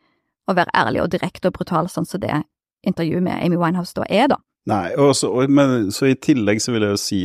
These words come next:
Speaker 2: at det vi lever under nå, er jo en, eh, motreaksjon på det du beskrev, altså tonen du beskrev i det Barbra Streisand-intervjuet.
Speaker 1: Mm.
Speaker 2: Altså, altså den der veldig sånn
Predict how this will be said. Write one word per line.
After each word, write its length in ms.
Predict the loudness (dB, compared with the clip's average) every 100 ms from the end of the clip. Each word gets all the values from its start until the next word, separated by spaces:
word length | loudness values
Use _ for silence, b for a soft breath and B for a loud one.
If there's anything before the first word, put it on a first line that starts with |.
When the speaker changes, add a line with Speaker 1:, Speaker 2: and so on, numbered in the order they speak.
| 2
Speaker 2:
at 180 | 0 -2
det 140 | 0 2
vi 120 | 2
lever 1000 | 2 0 -2 -6 -8 -6 -4 -2 -4 -4 -10 -8 -6
under 280 | -4 -2
nå, 240 | 2 4 4 2 -2 _ _
er 260 | -2 0 0
jo 380 | 0 0 0 -2 -6
en, 600 | -4 -2 -2 0 0 -2
eh, 220 | -2 -2 0
motreaksjon 800 | 2 2 0 0 0 -2 0 0
på 120 | -2 -2
det 140 | -2 -2
du 80 | -6
beskrev, 540 | -4 -4 -2 0 0 0
altså 140 | -2
tonen 460 | -4 -2 0 0 -2
du 60 | -4
beskrev 460 | -4 -4 -2 0 0
i 40 |
det 160 | 0 0 0 -2 -2
Barbra 240 | -4 -4
Streisand-intervjuet. 840 | -6 -4 -4 -4 -4 0 4 4 2 _ B
Speaker 1:
Mm. 100 | -6 -6 B B B _ _ -4 0
Speaker 2:
Altså, 320 | 2 2 0
altså 160 | 0 0
den 180 | 0 2
der 160 | 0 0
veldig 300 | -2 -2 -2
sånn 160 | -4